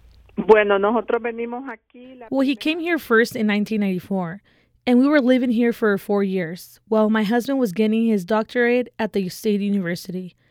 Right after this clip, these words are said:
Speaker 2: And then we returned to Honduras, and we stayed for eight years. And after those eight years, we returned here, and we have already lived here for fourteen years. The second time we came, I went to work at the family center in Providence.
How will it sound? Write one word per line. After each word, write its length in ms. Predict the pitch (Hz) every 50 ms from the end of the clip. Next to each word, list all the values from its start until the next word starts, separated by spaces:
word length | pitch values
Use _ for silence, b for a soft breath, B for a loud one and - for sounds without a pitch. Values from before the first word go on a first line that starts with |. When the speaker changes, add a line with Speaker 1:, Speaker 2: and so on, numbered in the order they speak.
| _ _ _ _ _ _
Speaker 2:
And 160 | - 247 240
then 100 | 262 269
we 100 | 294 320
returned 440 | 302 285 247 - - 254 254 262 254 -
to 120 | - 285
Honduras, 580 | 277 269 254 247 262 262 226 208 202 214 - b b b b b b b b b -
and 120 | 226 226
we 100 | 226 233
stayed 360 | - - - 254 254 247 240
for 180 | - - - 220 -
eight 200 | 220 214 208 196
years. 520 | 190 190 190 175 165 170 - - - - _ _ _ _ _ _ _ _ _ _ _ _ _
And 160 | - 269 262 277
after 240 | 285 277 - 311
those 200 | 302 285 233 226 -
eight 180 | 269 269 311 311
years, 360 | 294 247 220 214 220 208 -
we 60 | 226
returned 440 | 208 220 202 - - 240 254 277 277
here, 400 | 254 247 220 208 196 196 196 - -
and 160 | 226 214 208
we 100 | 208 214
have 220 | 220 226 208 196 -
already 480 | - 214 233 254 240 254 247 247 254
lived 300 | 233 226 214 202 202 190
here 240 | - 214 202 202 202
for 200 | - - - 185
fourteen 500 | - - 214 208 196 180 - 214 208 208
years. 480 | 202 190 180 165 160 165 - - - _ _ _ _ _ _ _ _ _
The 100 | - 220
second 340 | - 262 277 - - 311 294
time 220 | - 262 247 233
we 100 | 226 214
came, 420 | - - - 208 202 208 208 202 208 - _ _ _
I 80 | 220 220
went 260 | 220 233 254 254 220
to 120 | - 254 233
work 380 | 196 202 202 196 208 214 - -
at 140 | 208 - -
the 80 | 208
family 400 | - - 233 226 220 220 214 202
center 400 | 180 - 202 185 170 - - 175
in 180 | 175 180 180 175
Providence. 760 | - - 214 202 196 185 175 165 - 180 - - - _